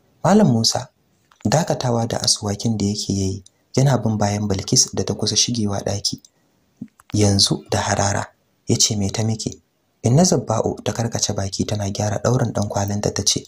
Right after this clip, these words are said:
"Akan abinci ne malam, wai kamar Bilkis ta dubi doyar gabana, ta ce ta fi karfin cinta, ni kuma na ce duk tsiya dai, ai gidan mahaifinta ne,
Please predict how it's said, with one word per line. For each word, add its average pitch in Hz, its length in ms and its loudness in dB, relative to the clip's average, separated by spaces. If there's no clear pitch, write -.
"Akan 185 280 2
abinci 104 400 0
ne 101 120 0
malam, 95 320 -4
wai 135 120 6
kamar 113 300 0
Bilkis 104 500 2
ta - 160 -6
dubi 101 240 -2
doyar 120 380 -2
gabana, 98 460 -4
ta - 100 -2
ce - 160 2
ta 110 140 -2
fi 110 100 -2
karfin 110 380 -2
cinta, 104 380 -2
ni 120 140 6
kuma 135 220 4
na 107 140 4
ce 104 220 0
duk 143 200 -2
tsiya 104 340 -2
dai, 104 180 -4
ai 139 140 6
gidan 139 220 2
mahaifinta 110 600 0
ne, 95 160 -6